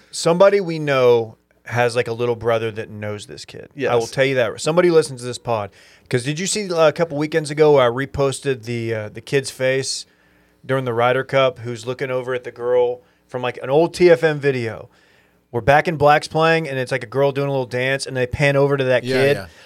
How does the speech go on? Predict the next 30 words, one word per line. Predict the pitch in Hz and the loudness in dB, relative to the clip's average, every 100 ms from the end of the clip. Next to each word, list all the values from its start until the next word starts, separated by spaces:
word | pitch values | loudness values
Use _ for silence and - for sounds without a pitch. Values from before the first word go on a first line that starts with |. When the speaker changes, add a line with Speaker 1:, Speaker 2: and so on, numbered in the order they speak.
| - - | -20 -6
Speaker 1:
I | |
posted | - 185 190 180 | 2 4 4 2
that. | 143 120 - | 4 4 0
A | 120 | 0
guy | 143 156 | 2 2
D | 151 147 | 0 -2
M | 139 | -2
me, | |
he's | 123 | -2
like, | 117 - | -4 -2
"Dude, | 147 127 | -2 0
I | 127 | 0
know | 127 120 | -2 -4
this | 107 | -6
guy." | - 85 101 117 | -10 -10 -10 -6
Speaker 3:
Really? | 113 131 170 165 | -2 2 2 2
Speaker 1:
Yeah. | 135 131 98 _ _ _ _ - | 4 2 0 _ _ _ _ -10
Speaker 3:
I | |
love | 92 82 82 | -6 -4 -4
that | 76 | -6
shit. | - 78 76 - - | -6 -8 -10 -12 -10
Speaker 1:
I | 113 | -8
do | 107 | -8
too. | - 98 90 _ _ _ _ - | -12 -16 -16 _ _ _ _ -6
Speaker 3:
This | 110 | 2
Speaker 1:
What | 196 | 4
if | |
Speaker 3:
kid | 196 | 4
is | 170 139 | 0 -4
electric. | 131 120 113 123 127 - - _ | -8 -8 -6 -6 -6 -14 -20 _